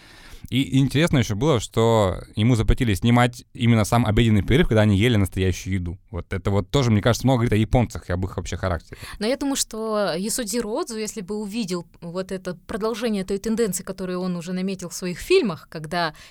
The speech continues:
Speaker 2: идёт ур-, массовая урбанизация, там, э, разобщаются семьи, да, э, если бы он увидел фильм Вендерса, который был снят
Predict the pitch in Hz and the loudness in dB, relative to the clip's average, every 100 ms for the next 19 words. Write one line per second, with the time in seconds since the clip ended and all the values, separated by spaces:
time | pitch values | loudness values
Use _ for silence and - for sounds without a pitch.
0 | - 185 185 180 - 185 214 - 165 175 | -10 -6 -6 -6 -6 -4 -2 -2 -4 -6
1 | 180 170 196 196 185 156 - 160 156 151 | -6 -4 -2 -2 -2 -2 -2 -2 -6 -6
2 | 151 151 143 127 147 147 147 156 180 196 | -8 -8 -8 -12 -14 -12 -8 -6 -4 -4
3 | - 190 170 175 - 294 330 233 175 170 | -4 -4 -4 -6 -2 -2 -2 -4 -4 -4
4 | 233 - - - - - 175 175 - 214 | -6 -10 -20 -20 -20 -10 -6 -4 -4 -4
5 | 285 202 202 220 208 208 175 160 240 190 | -2 -2 0 0 -2 -4 -6 -6 -2 -2
6 | 185 208 170 156 - 156 160 151 160 - | 0 -2 -4 -6 -10 -12 -12 -10 -8 -6
7 | 170 | -8